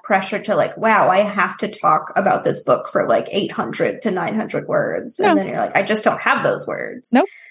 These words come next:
Speaker 2: Sometimes
Speaker 1: So, like,
Speaker 2: it's
Speaker 1: lightning review, you can do, like, summary and then, like, a final paragraph of, like, thoughts, and then you're done.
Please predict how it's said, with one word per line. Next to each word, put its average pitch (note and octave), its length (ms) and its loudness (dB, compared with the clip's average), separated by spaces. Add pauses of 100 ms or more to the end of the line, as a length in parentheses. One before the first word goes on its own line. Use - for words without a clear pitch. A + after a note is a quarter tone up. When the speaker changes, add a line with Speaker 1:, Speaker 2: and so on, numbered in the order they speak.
(180)
Speaker 2:
Sometimes F4 320 2
Speaker 1:
So, D4+ 80 8
like, C#4+ 80 8
Speaker 2:
it's B3 80 6
Speaker 1:
lightning F#4 240 6
review, D#4 220 6
you D4+ 40 0
can D4+ 140 2
do, D#4 120 4
like, D4 200 6
summary C4+ 440 2
and C4 160 2
then, A#3+ 120 4
like, A3 160 4
a A3+ 120 4 (120)
final G#3 400 2
paragraph F#3 640 2
of, G3 120 -4
like, - 300 0 (160)
thoughts, - 440 -2
and G#3+ 160 0
then A3+ 120 0
you're D4 100 -4
done. - 240 -2